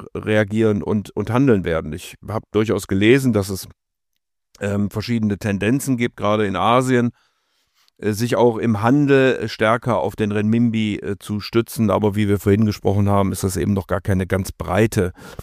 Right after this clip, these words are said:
äh, Diskussion, sondern, äh, das sind dann doch eher Einzelfälle offensichtlich, in denen das passiert. Aber es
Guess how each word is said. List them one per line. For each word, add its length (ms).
äh, 240
Diskussion, 720
sondern, 520
äh, 220
das 300
sind 380
dann 140
doch 300
eher 320
Einzelfälle 640
offensichtlich, 580
in 120
denen 220
das 160
passiert. 380
Aber 260
es 240